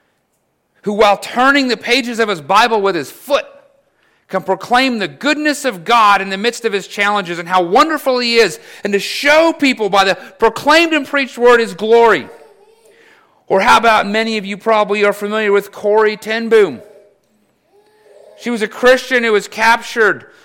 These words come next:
for protecting the Jewish people and put in a Nazi concentration camp and endured some horrible things. And yet, in all those things, she became one of the,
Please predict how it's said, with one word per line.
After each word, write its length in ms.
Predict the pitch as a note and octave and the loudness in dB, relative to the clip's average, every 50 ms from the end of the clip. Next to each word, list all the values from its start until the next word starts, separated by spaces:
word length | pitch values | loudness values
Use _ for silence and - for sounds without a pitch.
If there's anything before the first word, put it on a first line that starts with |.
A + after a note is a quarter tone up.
| _ | _
for 120 | _ - G3 | _ -8 -6
protecting 520 | F3+ F#3+ F3+ - A#3 A#3 A3+ A3+ A3+ A3 | -6 -6 -6 -2 -2 -2 -2 -4 -8 -10
the 60 | A3 | -10
Jewish 400 | G#3 F3+ F#3+ A3+ A3 G#3+ G3+ G#3+ | -10 -8 -4 -2 -2 -2 -2 -4
people 320 | - A3+ A3+ A3+ G#3+ G#3+ G#3+ | -6 -6 -6 -4 -2 -2 -2
and 100 | G3 F#3+ | -2 -2
put 180 | - A3 A3+ | -2 -4 -4
in 60 | G3+ G3+ | -2 -4
a 40 | |
Nazi 600 | F#3+ F#3 F#3 F#3+ G3 G3+ G#3+ A3 - - A3+ A3 | -10 -6 -4 0 2 2 0 0 -4 -8 -12 -12
concentration 840 | G3+ - - G#3 G#3 G#3 G3+ G#3 G3+ F#3 - G3 G3 G3+ G3+ - G3+ F#3 | -12 -8 -4 -4 -4 -4 -4 -8 -12 -8 -4 -2 -2 -2 -4 -6 -10 -12
camp 320 | - G3 G3+ G3+ G3 F#3+ | -10 -6 -4 -4 -4 -6
and 160 | G3+ F3+ D3+ - _ _ _ - | -8 -12 -12 -14 _ _ _ -10
endured 480 | - G3+ G#3 G3 F#3+ G3+ G3+ G#3 G3+ F#3+ | -8 -8 -6 -2 0 2 2 2 2 0
some 160 | - F#3+ F3 | -4 -8 -8
horrible 880 | D#3+ - - - - F3 F#3 G3+ G#3 G#3+ A#3 A3+ A3 G#3+ F3+ F#3+ F3+ | -10 -16 -18 -20 -14 -8 -2 2 2 4 4 4 4 2 2 0 -2
things. 600 | F3 - F3+ E3+ D3+ B2+ A2 G#2 - - - - _ _ _ _ _ _ _ _ _ _ _ _ _ _ _ | -2 -2 -4 -4 -4 -4 -6 -10 -18 -20 -20 -20 _ _ _ _ _ _ _ _ _ _ _ _ _ _ _
And 180 | - D3+ E3 F3 | -12 -10 -8 -4
yet, 540 | F#3+ G#3 G#3 F#3+ D3+ A#2 - - - - _ _ _ _ _ _ _ _ _ _ _ _ _ _ _ _ _ _ | -2 0 0 2 0 -2 -4 -10 -20 -20 _ _ _ _ _ _ _ _ _ _ _ _ _ _ _ _ _ _
in 120 | - C3+ | -10 -6
all 200 | D#3+ E3+ F3+ F#3 | -4 -2 -2 0
those 240 | E3+ F3 E3 D#3+ - | 0 -2 -4 -4 -6
things, 240 | - D#3 C#3+ C3+ C3 | -8 -8 -8 -10 -12
she 100 | - - | -14 -14
became 400 | D3 C#3+ C#3+ - - D#3 D3+ D3 | -14 -14 -14 -10 -10 -10 -8 -8
one 140 | C#3+ D3+ D3+ | -8 -8 -8
of 140 | D3 C#3 C3+ | -8 -8 -8
the, 220 | C3 B2+ B2 A2 | -8 -8 -8 -8